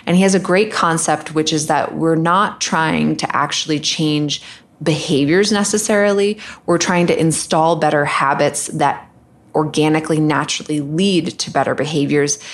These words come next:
behaviors that we want, behaviors that lead us in the direction of where we actually want to be going with our time, our energy, and our lives.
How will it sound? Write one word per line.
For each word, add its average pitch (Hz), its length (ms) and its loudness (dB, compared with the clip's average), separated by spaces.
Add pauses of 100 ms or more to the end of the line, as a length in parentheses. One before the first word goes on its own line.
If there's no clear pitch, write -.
(220)
behaviors 156 480 2
that 151 180 0
we 156 140 2
want, 147 540 0
behaviors 147 400 -2
that 143 180 0
lead 143 140 -2
us 151 160 -2
in 156 40 -2
the 151 60 0
direction 143 500 -2
of 139 140 -4
where 147 140 0
we 147 100 0
actually - 400 -2
want 135 140 -2
to 131 60 -6
be 139 100 -6
going 139 320 -2
with 135 120 -4
our - 140 -4
time, 147 460 -4
our 147 120 -4
energy, 143 360 -4
and 135 100 -2
our 120 140 -2
lives. 92 640 -2